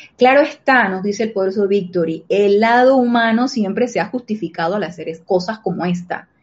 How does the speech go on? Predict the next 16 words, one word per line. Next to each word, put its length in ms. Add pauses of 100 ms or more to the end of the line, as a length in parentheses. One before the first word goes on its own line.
(240)
pero 140
ustedes 420
no 200
pueden. 480 (640)
Sencillamente 880
los 360
seguirá 640
atrasando, 920 (100)
los 140
seguirá 320
retrasando 1080 (380)
hasta 240
que 80
finalmente 840
quedarán 600 (280)
completamente 1000